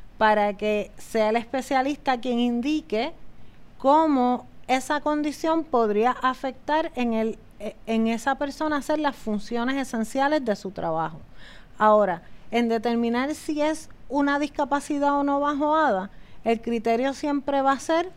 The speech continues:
si crea una limitación sustancial para alguna,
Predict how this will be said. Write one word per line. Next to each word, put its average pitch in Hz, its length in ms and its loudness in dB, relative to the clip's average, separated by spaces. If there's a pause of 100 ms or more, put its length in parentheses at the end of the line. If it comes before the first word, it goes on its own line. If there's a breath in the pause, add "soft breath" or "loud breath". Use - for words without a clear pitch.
(340 soft breath)
si - 280 -4
crea 269 340 2
una 240 240 2
limitación 247 640 2
sustancial 240 1200 2 (720 soft breath)
para 226 440 8 (800)
alguna, 254 760 6